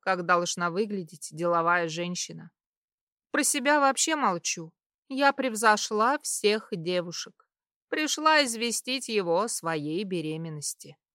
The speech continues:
Ждать приходится около часа. Наконец в кабинет вызывают меня. "Здравствуйте". Я подхожу к столу уже немолодого мужчины,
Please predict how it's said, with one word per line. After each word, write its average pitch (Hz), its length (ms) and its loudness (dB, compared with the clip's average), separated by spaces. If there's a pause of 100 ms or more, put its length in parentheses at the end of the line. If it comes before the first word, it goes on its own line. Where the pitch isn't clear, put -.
(1200)
Ждать 294 680 2
приходится 226 720 -2
около 196 380 -2
часа. - 640 -2 (440)
Наконец 190 580 2
в - 80 -20
кабинет 180 540 -4
вызывают 175 720 -2
меня. 175 500 -6 (1300)
"Здравствуйте". 214 800 -2 (840)
Я 196 280 6
подхожу 190 500 -6
к - 60 -10
столу 220 480 -2
уже 190 260 -2
немолодого 202 640 0
мужчины, 196 600 -6